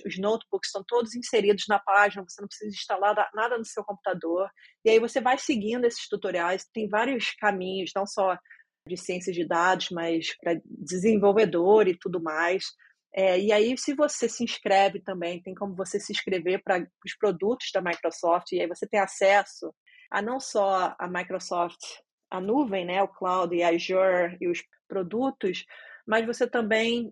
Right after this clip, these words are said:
se você quiser fazer, além disso, quiser fazer parte do programa, você tem, é, acesso a,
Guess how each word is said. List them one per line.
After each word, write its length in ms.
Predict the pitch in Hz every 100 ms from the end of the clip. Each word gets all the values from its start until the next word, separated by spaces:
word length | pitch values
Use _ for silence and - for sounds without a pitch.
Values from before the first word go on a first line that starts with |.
| _
se 200 | - 208
você 160 | 202 -
quiser 240 | 202 220
fazer, 560 | 214 202 190 202 220 202 -
além 460 | 185 196 202 254 247
disso, 320 | 208 208 -
quiser 220 | 208 202
fazer 240 | 214 202 -
parte 360 | 196 226 -
do 140 | 220 185
programa, 560 | 202 175 196 220 220
você 180 | 185 208
tem, 360 | 202 208 202 208 _ _ _ -
é, 180 | 190 185
acesso 600 | - 180 - 185 190 196
a, 260 | 180 -